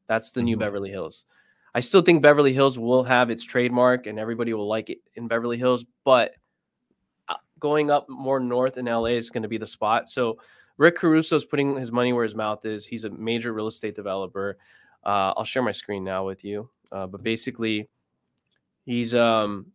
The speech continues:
Speaker 1: he's gonna be building, uh, restaurants, shops, and overall he's going to have,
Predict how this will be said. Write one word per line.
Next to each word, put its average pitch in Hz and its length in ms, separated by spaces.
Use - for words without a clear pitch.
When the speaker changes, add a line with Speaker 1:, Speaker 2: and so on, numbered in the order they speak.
Speaker 1:
he's 135 160
gonna 156 120
be 151 120
building, 135 600
uh, 110 300
restaurants, 139 1000
shops, 131 840
and 113 400
overall 117 500
he's 117 180
going 117 260
to 117 180
have, 107 380